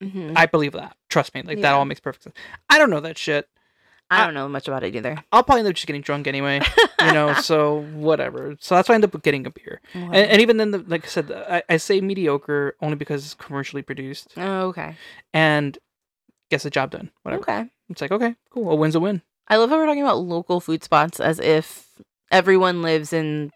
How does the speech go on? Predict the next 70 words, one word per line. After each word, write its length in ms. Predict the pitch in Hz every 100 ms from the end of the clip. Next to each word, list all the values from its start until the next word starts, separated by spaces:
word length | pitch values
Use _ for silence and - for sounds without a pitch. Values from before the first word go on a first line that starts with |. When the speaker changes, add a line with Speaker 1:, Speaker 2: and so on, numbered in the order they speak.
| -
Speaker 1:
the 100 | 165
San 220 | 165 156
Gabriel 180 | 151 151
Valley 220 | 139 135
in 100 | 131
Co-, 220 | 143 143 -
in 440 | 139 131 127 131 - _ _ _ _ _ _ -
California. 500 | 170 156 110 113 175
Speaker 2:
What 140 | 190
are 40 | 175
your 160 | 165
local 220 | 151 143 143
spots? 500 | - 143 - - -
Speaker 1:
<laughs> 240 | - 339 - 285 -
Yeah, 160 | 214 262
tell 160 | 262 285
us 60 |
about 160 | 370 262
your 120 | 175
local 200 | 247 160
Speaker 2:
Ri-, 20 |
Speaker 1:
spots. 340 | 170 170 156 - -
Speaker 2:
write 80 | 202
Speaker 1:
We'll 100 | 254
Speaker 2:
us 60 | 302
in. 80 |
Speaker 1:
fly 160 | 202 233
out 160 | 233 -
there. 280 | 160 208
Speaker 2:
Yeah, 140 | - 220
yeah. 80 | 185 - 170
Write 160 | 190
us 120 | 226 302
in. 140 | 233
Speaker 1:
<laughs> 0 |
Speaker 2:
Cryptidsandmysticspodcast 1120 | 370 151 156 160 170 - - 214 226 185 170
at 40 | 147
gmail 200 | 160 190
dot 140 | 190
com. 120 | 247 -
Speaker 1:
We 140 | 185
will 140 | 233 202
not 260 | 180 165
miss 160 | 185 185
out 160 | 143
on 80 | 175
good 160 | 175 165
food, 280 | 175 165 156
let 140 | 165
me 60 | -
Speaker 2:
Fuck 80 |
Speaker 1:
tell 160 | 453 156
you. 80 | 262
Speaker 2:
no. 1120 | 220 165 147 254 - 294 - 349 - - 240 -
Speaker 1:
<laughs> 60 | 196
Speaker 2:
I'm 180 | 254
always 400 | 208 254 262 240
looking 220 | 196 180 151
for 100 | 147
good 140 | 143
shit, 100 | 160
no 60 | 151
matter 240 | 165 165
where 160 | 151 147
I'm 100 | 143
at. 180 | - 170
Speaker 1:
Yeah. 260 | 156 139
Speaker 2:
Like, 180 | 165 170
you 320 | 247 175 175
know, 580 | 156 139 127 135 131